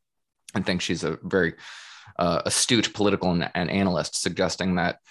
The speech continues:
you know, where, wherever this decision goes in twenty twenty-two, it will dominate the election year. I, I would be shocked, frankly shocked, um, because I, I, I would anticipate that a lot of the assumptions around how this is going to go will be baked in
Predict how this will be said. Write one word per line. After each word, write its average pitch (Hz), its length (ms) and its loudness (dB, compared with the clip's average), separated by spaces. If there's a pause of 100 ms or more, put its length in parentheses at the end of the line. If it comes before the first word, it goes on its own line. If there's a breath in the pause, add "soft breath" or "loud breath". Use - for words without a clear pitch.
(420 loud breath)
you 127 60 2
know, 113 80 4
where, 113 260 4
wherever 127 280 6
this 113 160 0
decision 98 440 0
goes 101 320 4
in 87 80 -2
twenty 90 240 -4
twenty-two, 90 460 2
it 65 60 0
will 92 100 0
dominate 87 480 0
the 85 80 -4
election 92 440 0
year. 69 180 -4
I, 107 180 2 (400)
I 98 120 6
would 95 180 2
be 82 120 -4
shocked, - 460 -4 (420)
frankly 104 480 4
shocked, - 420 -4 (540 soft breath)
um, 87 340 2
because 87 560 -2 (300)
I, 104 480 2
I, 110 100 0 (100)
I 110 120 6
would 117 180 6
anticipate 101 640 0
that 90 120 0
a 87 60 -2
lot 98 220 4
of 101 80 0
the 95 100 0
assumptions 95 640 -2
around 90 280 0
how 92 120 0
this 87 200 -4
is 87 80 -10
going 90 260 2
to 85 80 -6
go 90 280 2
will 90 160 2
be 87 140 0
baked 85 360 0
in 85 280 -2